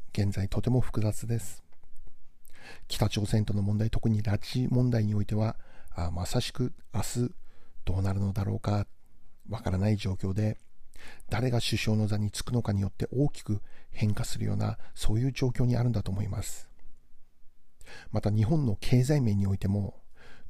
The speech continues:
失われた三十年、そのように言われています。バブルが崩壊してから三十年間続けて経済が低迷し続けている。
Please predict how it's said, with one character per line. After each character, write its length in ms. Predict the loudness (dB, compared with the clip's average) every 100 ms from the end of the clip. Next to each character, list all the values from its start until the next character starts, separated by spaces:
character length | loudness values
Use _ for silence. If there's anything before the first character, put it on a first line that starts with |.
| -4
失 380 | 0 2 4 4
わ 100 | 4
れ 100 | 2
た 260 | 2 -2 -4 -10
三 480 | -2 4 6 6 4
十 220 | 4 4
年、 180 | 2 0 -4 -8 -6 -8 -8 -18 -14 -4
そ 220 | -2 0
の 60 |
よ 80 | 0
う 40 | 0
に 60 |
言 100 | 2
わ 60 | 2
れ 80 | 0
て 80 |
い 60 | -2
ま 100 | -2
す。 260 | -4 -4 -8 -8 -10 -12 -12 -16 -12 -12 -12 -14 -16 -4 4
バ 140 | 6
ブ 80 | 6
ル 80 | 4
が 120 | 2
崩 180 | 0 2
壊 200 | 2 0
し 100 | -2
て 80 |
か 100 | 0
ら 180 | 0 0 -4 -10 -12 -12 -8 -6
三 340 | 2 4 6 4
十 160 | 4
年 220 | 4 4
間 240 | 2 -4 -8 -14 -10
続 340 | -2 2 2 2
け 140 | 2
て 240 | 2 0 -4 -10 -10 -10 -2
経 240 | 4 6
済 240 | 4 0 0
が 240 | 0 -2 -10 -12 -8 4
低 320 | 6 6 4
迷 260 | 4 2 0 -4
し 280 | -4 -2 0
続 300 | 0 0 0
け 140 | 0
て 140 | -2 -4
い 80 |
る。 100 | -6